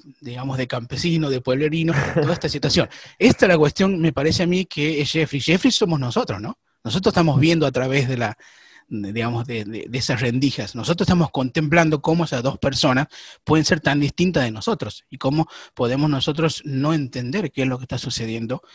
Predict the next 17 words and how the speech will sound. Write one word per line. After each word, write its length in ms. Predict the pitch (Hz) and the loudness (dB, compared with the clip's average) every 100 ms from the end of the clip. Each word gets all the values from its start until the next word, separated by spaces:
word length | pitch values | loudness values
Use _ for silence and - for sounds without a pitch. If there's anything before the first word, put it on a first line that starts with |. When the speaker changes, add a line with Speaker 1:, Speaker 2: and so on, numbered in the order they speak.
| - - _ | -20 -20 _
Speaker 1:
allí. 320 | 110 - 143 | -6 -2 0
Entonces 380 | 110 151 147 180 | 0 -2 0 2
las 100 | 139 | 2
parafilias 680 | - 120 - 202 175 120 - | 0 -2 0 0 0 -2 -8
están, 520 | 123 - 131 127 113 | -16 -12 -10 -8 -10
están 280 | 110 120 117 | -10 -10 -6
bien, 240 | 120 135 | -4 -4
este, 280 | 123 - 110 | -4 -10 -14
puestas 360 | - 135 - 107 | -6 -4 -4 -8
aquí 160 | - | -8
en 80 | 131 | -6
esta, 500 | 113 - 101 98 - _ _ - - _ _ - | -8 -10 -16 -16 -18 _ _ -20 -20 _ _ -12
en 120 | 113 | -12
esta, 200 | - - | -12 -14
en 140 | 113 | -14
esta 160 | 107 110 | -12 -2
cinta. 420 | 214 131 - | 0 0 -4